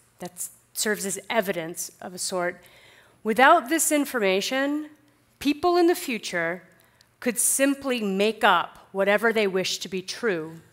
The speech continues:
about the past. But here's the problem. We don't go to places like this anymore for information.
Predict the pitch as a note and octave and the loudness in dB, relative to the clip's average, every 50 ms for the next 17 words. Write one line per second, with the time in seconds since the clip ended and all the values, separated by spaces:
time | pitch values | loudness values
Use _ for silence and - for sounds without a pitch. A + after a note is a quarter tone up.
0 | _ _ _ - G#3+ F3+ F#3 E3 D#3 - - - G#3+ A#3+ B3 A3+ F3+ E3 D#3 - | _ _ _ -12 -6 -4 -2 -2 -4 -6 -8 -4 -2 0 0 0 0 -2 -6 -10
1 | - - - - - _ _ _ _ _ _ _ _ _ _ _ _ _ _ _ | -14 -14 -14 -14 -16 _ _ _ _ _ _ _ _ _ _ _ _ _ _ _
2 | _ _ _ _ _ _ _ _ _ _ _ _ _ _ _ _ _ - - - | _ _ _ _ _ _ _ _ _ _ _ _ _ _ _ _ _ -20 -20 -20
3 | _ _ - _ _ _ _ _ _ _ - _ _ _ _ _ _ - - _ | _ _ -20 _ _ _ _ _ _ _ -20 _ _ _ _ _ _ -20 -20 _
4 | _ _ _ - A3 G#3+ - - - - C#4 C#4 B3+ - C4 - D#4 F#4 F#4 D4 | _ _ _ -8 -8 -8 -8 -8 -4 0 0 0 0 -2 -4 0 2 4 4 4
5 | G3+ F#3+ F3+ - - A3+ G3 - _ _ _ _ _ _ _ _ _ _ _ _ | 2 0 -6 -8 -10 -14 -14 -18 _ _ _ _ _ _ _ _ _ _ _ _
6 | - _ _ _ _ _ _ _ _ _ _ _ _ _ _ - - - _ _ | -20 _ _ _ _ _ _ _ _ _ _ _ _ _ _ -20 -20 -20 _ _
7 | _ _ _ _ _ _ _ F3+ B3+ C#4 D4 D#4 D#4 B3 G#3 D#3+ A3 A#3 C#4+ D4 | _ _ _ _ _ _ _ -2 2 4 4 4 2 0 0 0 4 6 6 6
8 | A3 F3+ E3+ F#3+ G#3 G3+ - - - - - _ _ _ _ - A#3 B3 D#4 D4 | 6 6 2 0 -4 -6 -10 -12 -12 -14 -18 _ _ _ _ -2 0 0 0 0
9 | - - F#3 E3+ D#3 - F3 - E3 D#3+ D#3+ - E3 - - E3+ E3 E3 E3 E3 | -2 -4 -6 -8 -8 -8 -12 -12 -14 -16 -14 -14 -12 -10 -10 -8 -8 -8 -8 -8
10 | D#3+ E3 E3+ - - E3+ E3+ E3+ - F#3+ G3+ A#3 C#4 - - F#3 E3 - - | -8 -8 -10 -8 -8 -8 -8 -6 -6 -6 -4 -4 -4 -4 -6 -8 -10 -12 -14